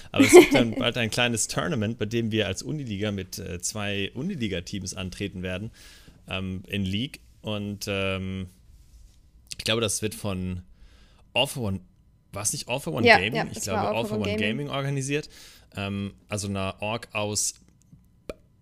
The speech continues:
Speaker 1: Berlin, glaube ich. Ich frag mich nicht.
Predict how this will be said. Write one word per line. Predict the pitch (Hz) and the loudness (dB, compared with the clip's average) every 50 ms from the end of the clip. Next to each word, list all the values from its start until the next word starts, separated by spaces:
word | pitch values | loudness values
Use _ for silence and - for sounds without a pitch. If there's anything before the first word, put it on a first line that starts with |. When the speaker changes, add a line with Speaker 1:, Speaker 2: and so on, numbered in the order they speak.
| _ _ _ _ _ | _ _ _ _ _
Speaker 1:
Berlin, | - 104 92 101 98 98 98 95 95 95 92 90 87 87 90 98 123 151 175 190 190 | -14 -12 -10 -8 -8 -8 -8 -8 -8 -10 -10 -10 -10 -8 -10 -10 -10 -10 -10 -10 -10
glaube | 190 175 - - 196 180 180 | -12 -12 -14 -14 -14 -14 -16
ich. | - - - 175 - - | -16 -16 -18 -20 -20 -20
Ich | - | -20
frag | - - - - | -20 -20 -20 -20
mich | - - - | -20 -18 -18
nicht. | 131 - - - - - | -18 -16 -16 -18 -18 -20